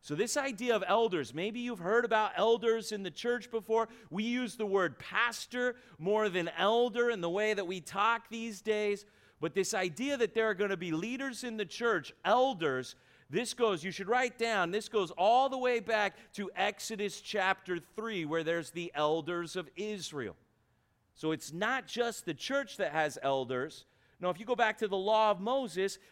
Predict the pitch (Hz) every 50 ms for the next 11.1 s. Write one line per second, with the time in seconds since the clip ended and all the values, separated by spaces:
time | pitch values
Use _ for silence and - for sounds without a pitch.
0 | _ - 196 214 208 202 214 208 175 - 156 165 165 170 175 156 185 202 196 185
1 | 156 190 208 208 - 190 226 277 285 269 - - 208 175 147 127 123 139 165 190
2 | 190 233 240 254 247 269 254 240 226 240 254 285 320 320 262 - 196 156 123 -
3 | - - - _ _ - _ - 170 220 240 226 208 226 254 262 262 254 247 -
4 | - - 240 262 277 269 247 185 - 220 202 170 220 240 247 240 202 214 214 208
5 | 190 175 185 208 208 214 233 240 240 233 226 214 214 214 214 214 214 220 220 -
6 | - - _ - - - - 254 277 294 285 254 190 170 180 175 151 180 151 -
7 | - 254 247 262 269 - - 233 220 208 226 226 - 226 202 208 254 285 294 277
8 | 220 196 190 175 180 220 262 285 294 247 185 202 202 202 - - - - - -
9 | - 180 196 - - 262 285 285 254 202 180 - - - - - 233 202 214 196
10 | 240 233 202 180 214 202 196 - - 185 220 254 269 277 240 175 190 170 165 175
11 | 175 -